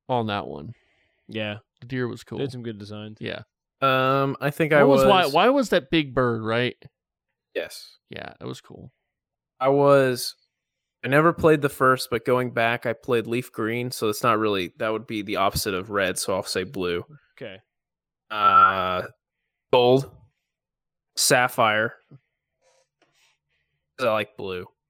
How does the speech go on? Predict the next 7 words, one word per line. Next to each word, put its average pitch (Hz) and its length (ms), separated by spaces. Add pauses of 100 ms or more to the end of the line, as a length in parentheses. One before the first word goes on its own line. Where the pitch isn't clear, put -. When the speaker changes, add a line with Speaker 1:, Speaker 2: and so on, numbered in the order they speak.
(520)
Speaker 3:
Um, 95 960
what's 135 220
after 143 220
sapphire? 104 580 (100)
What 120 140
Speaker 1:
Yeah, 151 80
blue 143 180